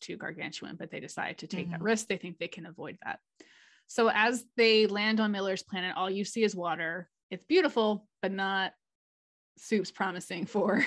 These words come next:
Speaker 1: <laughs> sustaining
Speaker 2: <laughs>
Speaker 1: human life long term. Again, one hour on Miller's planet equals seven years on Earth. So the clock is
Speaker 2: Yeah.
Speaker 1: ticking, and literally.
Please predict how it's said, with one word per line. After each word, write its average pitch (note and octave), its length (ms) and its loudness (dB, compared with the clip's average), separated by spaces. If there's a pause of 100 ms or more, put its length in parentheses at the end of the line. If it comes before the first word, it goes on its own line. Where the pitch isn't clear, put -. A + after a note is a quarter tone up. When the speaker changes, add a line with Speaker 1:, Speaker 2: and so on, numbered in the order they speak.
Speaker 1:
<laughs> A3 120 4
sustaining C#4 640 4 (160)
Speaker 2:
<laughs> F#4+ 200 -8
Speaker 1:
human G#3+ 280 4
life G#3+ 300 2
long F#3+ 220 0
term. G#3+ 420 2 (500)
Again, A#3 500 4
one A3 280 2
hour A3+ 340 4
on A3 120 2
Miller's G#3 300 0
planet G3+ 360 -2
equals F#3+ 340 -8
seven F#3+ 240 0
years F#3 260 -6
on F3 100 -8
Earth. - 360 -6
So G3 240 -4
the F#3+ 100 -2
clock G#3 380 0
is G#3 100 -2
Speaker 2:
Yeah. A3 80 -8
Speaker 1:
ticking, G3 540 -6
and F3+ 180 -10
literally. F3 800 -10